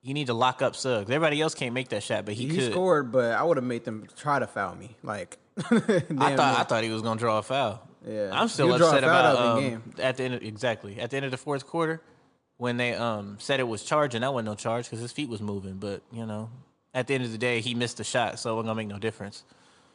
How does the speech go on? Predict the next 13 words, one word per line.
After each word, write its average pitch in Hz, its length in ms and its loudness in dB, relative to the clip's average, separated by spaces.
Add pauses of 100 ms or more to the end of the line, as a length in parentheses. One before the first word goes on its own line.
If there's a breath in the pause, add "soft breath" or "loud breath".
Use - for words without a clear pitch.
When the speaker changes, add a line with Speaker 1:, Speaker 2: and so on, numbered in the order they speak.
(400 soft breath)
Speaker 1:
So, 101 280 -8
uh, 107 340 -6 (800 soft breath)
that 120 100 2
was 131 120 0
a - 20 -12
good-ass 101 340 -6
game, 104 300 -4
though. 98 180 -10 (680)
Speaker 2:
That 101 100 -12
was 113 240 -6
a 110 60 -10
good 101 180 -8
game. 104 300 -12